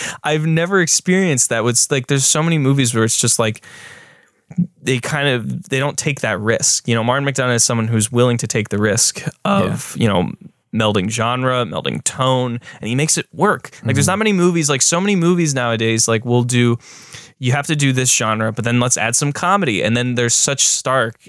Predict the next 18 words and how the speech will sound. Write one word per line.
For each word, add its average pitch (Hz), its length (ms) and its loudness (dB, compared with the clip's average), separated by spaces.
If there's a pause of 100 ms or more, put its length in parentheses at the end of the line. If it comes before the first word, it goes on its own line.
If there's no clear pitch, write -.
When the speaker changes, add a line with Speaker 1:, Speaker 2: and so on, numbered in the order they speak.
Speaker 1:
in 110 140 2
their 107 160 4
differences 117 500 -2
that 107 140 -6
th-, - 160 0
it 120 80 -4
doesn't 123 280 0
mesh 131 320 -2
well. 104 240 2
Speaker 2:
Mm-hmm. 95 100 2 (200)
Speaker 1:
He's 120 160 -2
able 151 200 2
to 135 100 -2
do 139 220 2
it 139 120 2
in 110 160 -4
ways 110 380 0 (340)
that 113 400 -4